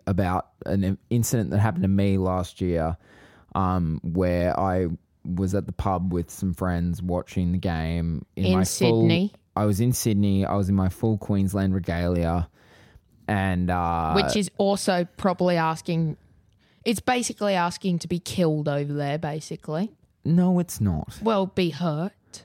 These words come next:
Speaker 1: No, it's not that either. It's <laughs> showing my support for my team, just like all of them.
Speaker 2: It's
Speaker 1: And
Speaker 2: getting
Speaker 1: all
Speaker 2: a lot of dirty looks is what it is.
Speaker 1: Oh, I don't give a,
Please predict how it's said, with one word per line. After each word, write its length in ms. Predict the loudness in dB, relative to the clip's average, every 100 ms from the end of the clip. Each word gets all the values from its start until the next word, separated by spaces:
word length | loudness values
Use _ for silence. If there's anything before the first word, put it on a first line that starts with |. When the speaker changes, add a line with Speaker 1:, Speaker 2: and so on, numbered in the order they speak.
| _ -12
Speaker 1:
No, 480 | -2 2 4 4 2
it's 200 | -2 -2
not 180 | -2 0
that 200 | 0 0
either. 380 | 0 0 -2 -4 -2
It's 440 | 0 -2 -6 -12
<laughs> 40 | -10
showing 440 | -2 0 2 2
my 180 | 2 0
support 400 | 0 -2 -2 -2
for 80 | -2
my 140 | 0
team, 380 | 0 0 0 -2
just 240 | -4 -4
like 240 | -2 -2 -2
all 280 | 0 2 0
of 120 | 0
them. 200 | -2 0
Speaker 2:
It's 100 | 0
Speaker 1:
And 60 | 2
Speaker 2:
getting 280 | 4 4 2
Speaker 1:
all 80 |
Speaker 2:
a 20 | 2
lot 160 | 2
of 100 | 0
dirty 320 | 0 0 2 0
looks 380 | 0 -2 -8
is 140 | -10 -6
what 180 | -6 -6
it 100 | -8
is. 200 | -10 -4
Speaker 1:
Oh, 120 | 0 2
I 100 | 2
don't 140 | 2
give 180 | 2
a, 60 | 0